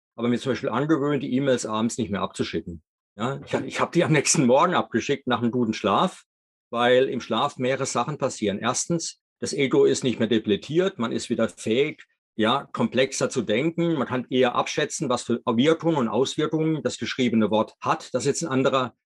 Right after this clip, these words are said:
bekommt über E-Mail. Und ich bin oft froh gewesen, dass ich es am Abend nicht abgeschickt hatte, sondern mit eben System zwei Fähigkeit am Morgen wieder sozusagen, äh, eine andere, zu einer anderen Entscheidung zu kommen. Das andere ist allerdings im Schlaf auch, dass nach dem Upload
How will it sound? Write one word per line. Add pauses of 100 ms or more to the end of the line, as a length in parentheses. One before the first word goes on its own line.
(140)
bekommt
über
E-Mail. (380)
Und
ich
bin
oft
froh
gewesen,
dass
ich
es
am
Abend
nicht
abgeschickt
hatte,
sondern
mit
eben
System
zwei (260)
Fähigkeit
am
Morgen
wieder
sozusagen,
äh,
eine (320)
andere,
zu
einer
anderen
Entscheidung
zu
kommen. (400)
Das
andere
ist
allerdings
im
Schlaf
auch,
dass
nach
dem
Upload